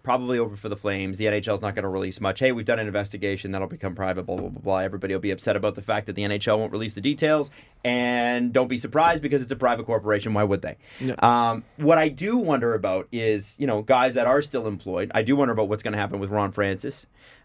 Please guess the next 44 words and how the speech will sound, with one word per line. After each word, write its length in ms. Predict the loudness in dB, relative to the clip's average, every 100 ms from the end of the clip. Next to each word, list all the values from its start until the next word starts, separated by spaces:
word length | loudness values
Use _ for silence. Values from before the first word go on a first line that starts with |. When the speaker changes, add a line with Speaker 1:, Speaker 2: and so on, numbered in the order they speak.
| 0
Speaker 1:
Uh, 60 | 2 4 2
I 160 | 2 2
do 160 | 4 2
wanna, 320 | 4 2 -2
you 100 | -2
know, 200 | 0 0 -2 -12 -6
the 100 | 0
Mark 240 | 0 2
Crawford 360 | 0 0 -4 -4
thing 180 | -2
is 120 | -2 -2
interesting. 440 | -4 -6 -8 -8 -10 -6
Speaker 2:
The 20 |
Speaker 1:
But 100 | -2
Speaker 2:
Sutters 340 | 6 8 8 4
Speaker 1:
le- 40 |
Speaker 2:
keep 200 | 4 2
coming 220 | 4 2
up. 160 | 2 2
Speaker 1:
The 100 | 0
Sutters 340 | 4 4 2
keep 160 | -2 -4
coming 240 | 0 2
up, 220 | 2 -2 0
uh, 420 | 4 6 6 4
in 120 | 2 2
allegations. 640 | 4 2 2 0 -2 -2 0
I 80 | 2
don't, 160 | 0 -4 -10 2
I 120 | 2
don't 120 | 4
know 240 | 4 4 4
specifically 440 | 0 0 2 4
what 160 | 4 4
they 100 | 4
are, 400 | 4 4 -4 -10 _ -20 _ 0
uh, 260 | 2 2
because 320 | 0 0 -2 0
we 140 | 0
haven't 220 | 2 2
heard 160 | 0 -4
the 60 | -4
stories 380 | 0 0 2 0
yet. 160 | 0